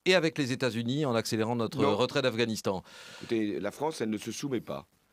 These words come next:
Speaker 2: Et quand le peuple français s'exprime, il est légitime de l'entendre.
Speaker 1: Oui, mais
Speaker 2: Ça
Speaker 1: la
Speaker 2: sera
Speaker 1: France a
Speaker 2: fait.
Speaker 1: donné sa parole aussi.
Speaker 2: Ça sera
Speaker 1: Dans les
Speaker 2: fait.
Speaker 1: deux cas.
Speaker 2: Ça sera. Non,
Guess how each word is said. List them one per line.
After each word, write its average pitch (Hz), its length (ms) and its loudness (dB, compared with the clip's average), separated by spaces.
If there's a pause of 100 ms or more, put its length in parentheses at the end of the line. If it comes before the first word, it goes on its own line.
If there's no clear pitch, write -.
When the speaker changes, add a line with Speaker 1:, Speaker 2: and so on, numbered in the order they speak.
(340)
Speaker 2:
Et 82 40 -12
quand 107 120 -2
le 101 120 0
peuple 135 280 -2
français 107 300 -6
s'exprime, 135 640 -6
il 101 140 -6
est 95 80 0
légitime 131 480 -6
de 113 80 -2
l'entendre. 82 400 -8
Speaker 1:
Oui, 131 200 0
mais 80 220 -2
Speaker 2:
Ça 80 100 0
Speaker 1:
la - 40 -2
Speaker 2:
sera - 140 -4
Speaker 1:
France 151 120 0
a 143 60 6
Speaker 2:
fait. - 80 6
Speaker 1:
donné 127 160 2
sa 120 100 0
parole 104 320 2
aussi. 78 300 -8 (120)
Speaker 2:
Ça - 140 -16
sera 78 220 -12 (140)
Speaker 1:
Dans 87 180 0
les 110 80 4
Speaker 2:
fait. 135 80 4
Speaker 1:
deux 135 80 6
cas. 78 240 -2 (240)
Speaker 2:
Ça - 180 -20
sera. - 160 -18 (280)
Non, 113 200 -2